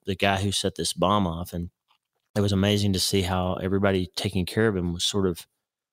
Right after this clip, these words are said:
almost afraid of him and, you know, ju-, just sort of at first sort kind of almost begrudgingly taking care of this guy because he was the one who killed all these American servicemen. And as we did our jobs and we took care of him,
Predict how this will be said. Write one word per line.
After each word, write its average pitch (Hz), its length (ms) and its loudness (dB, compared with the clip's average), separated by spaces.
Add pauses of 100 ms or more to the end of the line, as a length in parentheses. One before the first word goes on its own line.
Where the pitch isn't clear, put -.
(280)
almost 98 280 2
afraid 113 320 2
of 113 180 2
him 107 240 2
and, 85 240 -4
you 95 80 -2
know, 92 300 0
ju-, - 220 -12
just - 340 -4
sort 101 160 0
of 87 220 -4 (960)
at - 220 0
first 110 380 2
sort 110 200 -2
kind 120 180 0
of 113 80 2
almost 107 300 0
begrudgingly 101 680 2
taking 101 320 -2
care 101 180 0
of 101 80 0
this 98 160 -2
guy 101 220 2
because 95 280 -2
he 101 120 0
was 92 160 -4
the 92 100 -2
one 92 160 2
who 95 100 0
killed 95 300 -2
all 95 80 0
these 90 180 0
American 90 380 0
servicemen. 90 560 -2
And 85 160 -4 (640)
as 104 140 2
we 107 80 4
did 104 160 2
our 101 100 2
jobs 95 400 0
and 95 60 -2
we 92 80 0
took - 200 -6
care 95 220 0
of 95 80 0
him, 95 160 -2